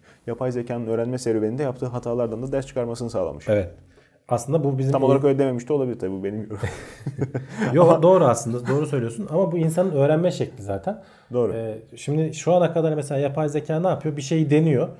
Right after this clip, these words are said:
Speaker 2: başarısız. Sen ona bir görev veriyorsun mesela, işte, "Şu bardağa
Speaker 1: Hı hı.
Speaker 2: ulaş." Elini bu tarafa getiriyor, "Ya başarısız oldum." diyor. Bir daha başa dönüyor, bu tarafa getiriyor, "Ha, başarılı oldum." diyor.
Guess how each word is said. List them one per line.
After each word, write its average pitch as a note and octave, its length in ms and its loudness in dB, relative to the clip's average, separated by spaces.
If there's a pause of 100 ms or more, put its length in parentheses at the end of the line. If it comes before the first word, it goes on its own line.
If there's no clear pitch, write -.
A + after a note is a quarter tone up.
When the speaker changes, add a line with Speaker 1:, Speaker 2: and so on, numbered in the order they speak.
(280)
Speaker 2:
başarısız. C3 540 4
Sen C3+ 200 2
ona D3+ 160 4
bir D#3 60 -2
görev C3 340 6
veriyorsun F2+ 320 0
mesela, F2 220 -12
işte, - 120 -16
"Şu - 180 -8
bardağa G#2 380 4
Speaker 1:
Hı - 40 -2
hı. A#2+ 40 0
Speaker 2:
ulaş." G2+ 320 2 (480)
Elini C#3 260 2 (140)
bu C#3 140 -2
tarafa C3+ 280 8
getiriyor, G#2+ 400 0
"Ya C#3+ 180 8
başarısız B2+ 500 2
oldum." G#2+ 220 0
diyor. D#3 140 -2
Bir C#3 60 0
daha C#3 180 8
başa C3 220 -2
dönüyor, D3+ 320 -4
bu D3 60 -6
tarafa A#2 260 2
getiriyor, G#2+ 380 -4
"Ha, - 160 -2
başarılı C3+ 380 -2
oldum." G2+ 320 -4
diyor. F#3 120 -6